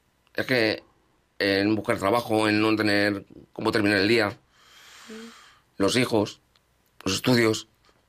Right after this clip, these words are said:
yo creo que es complicado buscar un rato para, para pensar en Dios hoy en día.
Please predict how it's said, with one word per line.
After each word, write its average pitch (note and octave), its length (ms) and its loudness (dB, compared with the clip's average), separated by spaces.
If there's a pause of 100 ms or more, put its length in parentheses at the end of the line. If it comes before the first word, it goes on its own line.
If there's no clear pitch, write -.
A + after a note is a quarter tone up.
(1080)
yo A2+ 180 -2
creo A#2 240 0
que G2 500 0
es A#2+ 120 -4
complicado B2 580 0 (240)
buscar A#2 240 -2
un B2 100 0
rato A#2+ 220 0
para, A2 300 0
para G#2+ 160 0
pensar G#2 240 0
en F2+ 80 0
Dios F#2+ 280 -2 (120)
hoy A2+ 100 0
en G#2 100 2
día. G2 200 -2